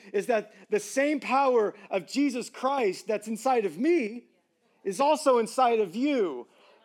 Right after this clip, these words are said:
I am not the Christ. And what I probably should have told some of these people, now they probably would have slapped me, is look at them and say, "Look, I ain't your Christ." But how freeing is that for us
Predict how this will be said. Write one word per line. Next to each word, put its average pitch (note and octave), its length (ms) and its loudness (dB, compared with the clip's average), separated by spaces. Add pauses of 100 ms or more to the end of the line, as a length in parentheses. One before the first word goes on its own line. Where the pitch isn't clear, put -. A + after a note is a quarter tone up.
(280)
I C4 200 4
am D#4+ 160 4
not B3 240 0
the A#3+ 80 -4
Christ. F#3 800 -2 (1500)
And G3 80 -4
what A3+ 80 0
I G3+ 40 0
probably D4 460 0
should A#3 200 -6
have F#3+ 140 -8
told A#3 280 -4
some G3+ 160 -8
of D#3+ 60 -8
these D3 180 -8
people, D#3 380 -12
now B2 180 -10
they C3 100 -8
probably C3 220 -10
would F3 120 -10
have - 80 -20
slapped E3 280 -6
me, C3+ 200 -10 (260)
is E3 240 -6
look A#3+ 200 -2
at G3+ 120 -4
them D#3+ 100 -6
and D#3+ 80 -10
say, G3+ 240 -6
"Look, F#3 260 -6
I G#3+ 180 -6
ain't G3 100 -10
your - 80 -16
Christ." D#3 680 -6 (1900)
But - 100 -14
how G#3+ 220 -4
freeing B3+ 640 -8
is G#3+ 440 -6
that D#3 300 -2
for F#3 180 -12
us C3 640 -4